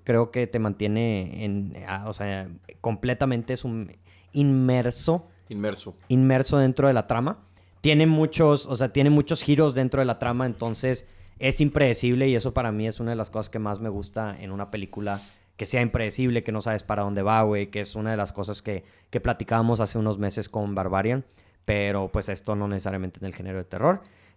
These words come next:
Speaker 1: Tiene sus escenas que dices, "A la madre", definitivamente, o sea, como sus what the fuck moments que, que, que le agregan. Y, mm, y, pues, sí, o sea, verdaderamente es una película que me, ya no me agarró tanto por sorpresa, porque tú ya me la habías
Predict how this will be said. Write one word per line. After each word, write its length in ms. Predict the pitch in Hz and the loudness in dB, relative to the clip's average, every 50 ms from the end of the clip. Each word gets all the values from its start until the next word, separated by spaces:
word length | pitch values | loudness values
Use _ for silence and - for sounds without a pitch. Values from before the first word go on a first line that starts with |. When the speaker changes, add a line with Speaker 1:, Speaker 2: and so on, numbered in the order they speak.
| _ _ | _ _
Speaker 1:
Tiene 200 | - 156 151 156 135 | 2 4 4 4 2
sus 140 | 151 143 143 | 2 -2 -4
escenas 400 | 127 - 135 123 127 135 127 - | -2 0 0 2 2 0 0 0
que 100 | - 120 | 0 -2
dices, 400 | 123 110 - 123 120 110 - - | -2 0 0 0 0 0 -2 -4
"A 100 | - 110 | -4 -2
la 80 | 104 104 | -2 -2
madre", 440 | 104 110 113 117 127 127 143 151 156 - | -2 -2 -2 0 -2 -2 -2 -4 -6 -6
definitivamente, 800 | 110 101 - 104 101 95 101 107 104 104 104 107 107 113 - 135 | -6 -4 -2 -4 -4 -2 -2 -2 -2 -2 -2 -4 -6 -4 -4 -6
o 60 | 123 | -6
sea, 100 | 110 101 | -6 -6
como 160 | - 98 95 92 | -6 -6 -8 -8
sus 200 | 90 101 95 90 | -8 -10 -12 -8
what 180 | 95 104 101 101 | -4 -4 -4 -4
the 100 | 104 107 | -6 -8
fuck 280 | - - 107 - - | -6 -6 -6 -6 -6
moments 480 | 104 101 101 107 117 131 135 - - - | -8 -6 -4 -4 -4 -6 -6 -10 -14 -12
que, 500 | - 101 95 92 90 87 - 113 120 - _ _ | -8 -8 -6 -6 -8 -10 -14 -16 -20 -20 _ _
que, 300 | - 101 95 95 98 101 - | -10 -10 -10 -8 -10 -10 -10
que 80 | 107 104 | -8 -6
le 100 | 95 90 | -6 -6
agregan. 500 | 90 90 98 98 101 98 110 127 135 - _ _ _ _ _ _ _ _ _ | -6 -4 -4 -4 -4 -4 -4 -6 -6 -10 _ _ _ _ _ _ _ _ _
Y, 340 | - 110 113 117 113 110 110 | -4 -2 0 0 2 2 0
mm, 380 | 107 104 104 104 104 101 101 101 | 0 0 0 0 0 -2 -4 -4
y, 80 | - 135 | -4 -2
pues, 160 | - - - - | 0 0 0 0
sí, 160 | 165 196 226 | 2 2 4
o 80 | 196 | 4
sea, 80 | 147 156 | 6 4
verdaderamente 720 | 143 131 131 131 131 147 165 170 165 160 160 - 170 165 160 | 4 6 6 6 6 6 6 4 4 2 4 4 4 6 6
es 80 | 151 160 | 4 4
una 140 | 160 156 151 | 0 0 2
película 400 | 151 135 131 - 151 156 147 - | 0 0 0 2 2 0 0 0
que 480 | - 131 127 120 110 104 95 78 60 - | 0 0 0 0 -2 -2 -4 -6 -8 -8
me, 400 | - 117 117 117 113 107 95 - - - - _ | -4 -2 -2 0 0 -2 -4 -8 -14 -20 -20 _
ya 180 | - 131 190 196 | 0 2 4 4
no 100 | 220 240 | 6 4
me 80 | 247 254 | 4 6
agarró 280 | 233 202 185 185 196 | 6 6 6 4 4
tanto 280 | 196 214 190 196 214 202 | 2 2 2 2 0 0
por 140 | 214 202 175 | 0 0 0
sorpresa, 560 | 170 151 127 - 139 147 143 190 214 208 - _ _ _ _ - | 0 -2 0 2 2 2 2 2 -2 -4 -6 _ _ _ _ 0
porque 260 | - 147 143 - 139 | 0 0 2 2 0
tú 160 | - - 160 | 2 4 4
ya 120 | 160 175 175 | 6 6 4
me 100 | 175 170 | 4 4
la 100 | 156 147 | 4 4
habías 300 | 131 135 139 143 147 - | 6 6 6 4 4 2